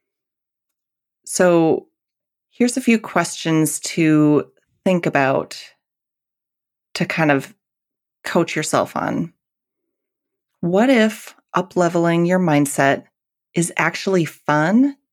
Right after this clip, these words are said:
instead of hard. Yes, it can take some time to truly make the shift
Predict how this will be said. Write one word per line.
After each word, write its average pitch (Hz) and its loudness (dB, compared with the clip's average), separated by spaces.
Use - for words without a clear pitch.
instead 175 2
of 156 -2
hard. 143 -4
Yes, 202 2
it 208 -2
can 202 0
take 190 -2
some 202 -2
time 165 0
to 185 -4
truly 185 2
make 180 -2
the - -2
shift - -2